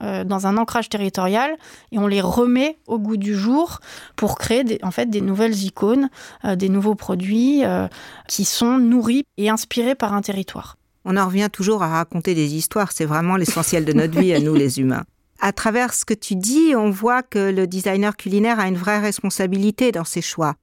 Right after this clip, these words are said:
Speaker 2: Comment est-ce que tu vois le futur, sachant qu'il y a beaucoup d'impératifs, en fait, qu'on va avoir à respecter ?
Speaker 1: Oui, bah, le designer culinaire, il ne peut pas ignorer le contexte dans lequel il crée. C'est le principe même. Donc, on est dans une époque qui a des tas de contraintes créatives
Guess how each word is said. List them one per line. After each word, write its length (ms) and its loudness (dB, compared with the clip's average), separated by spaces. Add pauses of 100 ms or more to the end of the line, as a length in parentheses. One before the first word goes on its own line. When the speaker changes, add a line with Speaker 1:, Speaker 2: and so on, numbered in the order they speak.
(200)
Speaker 2:
Comment 220 0
est-ce 80 -2
que 80 -2
tu 200 -2
vois 240 2
le 60 -4
futur, 640 0
sachant 380 -2
qu'il 200 -2
y 60 2
a 60 2
beaucoup 280 0
d'impératifs, 760 0
en 80 2
fait, 260 -4
qu'on 100 -4
va 220 0
avoir 260 -2
à 60 -2
respecter ? 680 -6 (320)
Speaker 1:
Oui, 200 4
bah, 160 2
le 160 0
designer 420 2
culinaire, 380 0
il 140 2
ne 80 0
peut 220 -4
pas 340 -2
ignorer 440 0
le 140 0
contexte 680 -4
dans 160 0
lequel 400 0
il 180 -2
crée. 300 -2 (320)
C'est 160 -4
le 120 0
principe 520 -4
même. 240 2
Donc, 160 -4
on 160 2
est 80 4
dans 160 2
une 180 2
époque 500 -2
qui 220 -8
a 100 -2
des 220 -6
tas 180 -2
de 120 -2
contraintes 600 -2
créatives 680 0